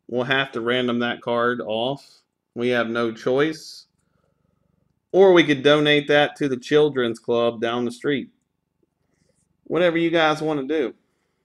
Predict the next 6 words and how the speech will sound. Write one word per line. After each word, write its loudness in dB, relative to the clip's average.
Personally, -2
I -6
would -8
donate -6
that -12
thing. -12